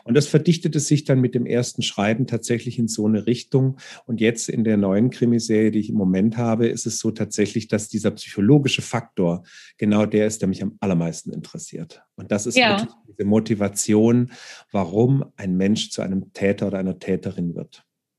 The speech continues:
Speaker 2: Ja, ich hab hier irgendwo auch ein Buch stehen. Also mich interessiert das ja auch wahnsinnig. Ich bin ja, äh, so eine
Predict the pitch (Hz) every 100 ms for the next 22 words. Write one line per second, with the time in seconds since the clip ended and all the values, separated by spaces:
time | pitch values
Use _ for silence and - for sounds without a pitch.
0 | _ 247 233 143 262 262 277 233 294 277
1 | 277 233 240 240 269 285 - - 269 254
2 | 240 233 - - - - 208 254 254 208
3 | 233 247 226 - 185 202 185 202 254 262
4 | 254 - 240 233 208 - 220 208 202 202